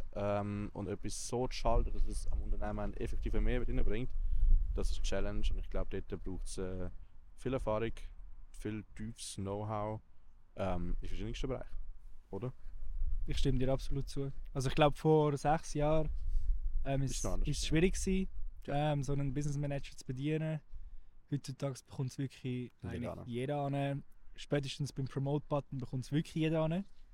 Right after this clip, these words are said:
Speaker 1: Ja.
Speaker 2: Ähm, aber wir reden da einfach vor, mal die Werbung ausspielen lassen. Aber im nächsten Schritt sind dann, äh, genau die Botschaft wichtig, Tracking wichtig, ähm, was ist das Ziel und so weiter. Und für das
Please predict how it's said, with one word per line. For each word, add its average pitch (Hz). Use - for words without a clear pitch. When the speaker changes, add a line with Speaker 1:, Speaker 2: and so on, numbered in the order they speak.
Speaker 1:
Ja. 98
Speaker 2:
Ähm, 123
aber 139
wir 143
reden 139
da 131
einfach 135
vor, 143
mal 135
die -
Werbung 135
ausspielen 185
lassen. 180
Aber 139
im 135
nächsten 147
Schritt 143
sind 139
dann, 135
äh, 131
genau 127
die 117
Botschaft 151
wichtig, 143
Tracking 147
wichtig, 135
ähm, 127
was 123
ist 131
das -
Ziel 160
und 139
so 139
weiter. 135
Und 120
für -
das 127